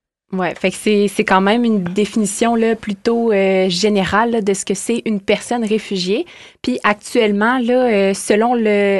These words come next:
H C R, euh, il y a plus de, euh, cent dix-sept point trois millions de personnes dans le monde qui ont été forcées de fuir leur foyer. Puis il faut savoir que dans ce nombre-là, euh, il y a quarante-trois point quatre millions de personnes réfugiées.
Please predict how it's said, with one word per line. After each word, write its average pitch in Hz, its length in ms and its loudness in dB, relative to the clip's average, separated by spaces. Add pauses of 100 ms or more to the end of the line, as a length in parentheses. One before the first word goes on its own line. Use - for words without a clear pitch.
(140)
H 208 120 2
C - 260 -2
R, 214 360 0 (520)
euh, 196 260 4
il 202 60 2
y 208 80 2
a - 20 -2
plus 247 320 -4
de, 233 300 2 (240)
euh, 185 300 -4
cent - 400 -2
dix-sept 233 360 -2
point 208 200 -2
trois 277 240 0
millions 233 320 0
de 233 140 -14
personnes 277 440 -2
dans 214 140 0
le 202 40 0
monde 202 240 -2
qui 220 140 -6
ont 208 40 0
été 214 200 -2
forcées - 580 -2
de 214 140 0
fuir 240 340 -2
leur 202 220 0
foyer. 202 420 -4 (460)
Puis 269 160 0
il - 60 -16
faut 240 180 -4
savoir 240 420 0
que 277 140 -2
dans 220 240 0
ce - 180 -4
nombre-là, 202 640 0 (580)
euh, 196 420 4
il 202 80 0
y 196 60 2
a 196 60 2
quarante-trois 262 600 2
point 233 240 -4
quatre 294 320 -4
millions 226 340 0 (180)
de 208 200 0 (220)
personnes 247 520 -2
réfugiées. 202 720 -4